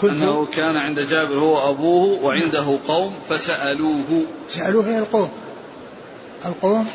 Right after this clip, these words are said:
Speaker 1: يعني،
Speaker 2: أبهم نفسه.
Speaker 1: ها؟
Speaker 2: أبهم نفسه.
Speaker 1: فسألوه.
Speaker 2: فسألوه عن الغسل.
Speaker 1: وكان عنده قوم، يعني، غير،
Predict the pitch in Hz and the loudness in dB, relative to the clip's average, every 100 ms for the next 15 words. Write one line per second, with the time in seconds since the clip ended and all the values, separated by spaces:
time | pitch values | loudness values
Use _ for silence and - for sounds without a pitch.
0 | - 175 170 196 185 196 190 190 - 143 | -6 -2 0 0 2 0 0 -2 -2 -6
1 | 107 - - - - 185 240 233 - 196 | -8 -12 -16 -14 -6 -2 -2 -4 -2 -2
2 | 185 175 170 160 139 - 110 - - - | 0 0 0 -2 -2 -4 -10 -14 -18 -18
3 | - - - - - - - - - - | -18 -18 -18 -18 -18 -18 -18 -18 -18 -18
4 | - - - 180 175 180 180 185 208 - | -18 -18 -10 -6 -2 0 4 4 4 0
5 | - - - - 160 170 147 147 151 185 | -14 -16 -10 -2 0 0 2 2 2 4
6 | 180 156 208 - 160 156 143 151 - - | 4 4 2 0 0 0 2 0 -2 -8
7 | - - - - - - - - - - | -14 -18 -18 -18 -18 -16 -16 -16 -16 -18
8 | - - - - - - - 151 190 185 | -18 -16 -16 -16 -18 -18 -16 -6 -2 -2
9 | 165 185 170 165 - 196 160 147 165 165 | -2 0 0 0 2 2 2 -2 -2 0
10 | 214 190 175 | 2 2 2